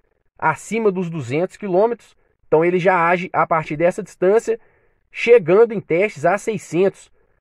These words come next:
mas diz que tem uma melhoria nele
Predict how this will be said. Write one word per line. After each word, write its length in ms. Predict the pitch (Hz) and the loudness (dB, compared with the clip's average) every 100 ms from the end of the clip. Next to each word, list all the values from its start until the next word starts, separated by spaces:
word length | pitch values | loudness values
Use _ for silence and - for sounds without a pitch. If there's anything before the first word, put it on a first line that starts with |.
| _ | _
mas 440 | - 117 160 220 - | -8 -2 0 -2 -6
diz 340 | 117 175 233 | -10 -8 -8
que 120 | - 170 | -10 -8
tem 160 | 160 | -4
uma 160 | 180 180 | -2 0
melhoria 520 | 175 185 175 147 170 | 4 6 6 4 0
nele 420 | 175 151 190 190 | 0 2 2 0